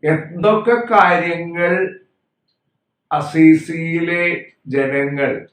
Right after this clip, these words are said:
അവിടുത്തെ മാടമ്പികളുടേതായി നശിപ്പിച്ചുവോ,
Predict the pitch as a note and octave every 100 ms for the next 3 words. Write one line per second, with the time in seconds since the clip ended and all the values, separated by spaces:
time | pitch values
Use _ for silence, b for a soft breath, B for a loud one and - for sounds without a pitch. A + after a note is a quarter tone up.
0 | _ _ _ _ _ _ _ _ _ A#2+
1 | C#3 D3+ D#3 D3+ E3+ D#3+ D3 C3+ C#3 D3+
2 | D3+ D#3+ D#3+ D#3+ D#3+ D#3+ E3 D#3+ D#3+ E3
3 | D3+ - F3+ D#3 D#3 - D#3+ C#3 B2+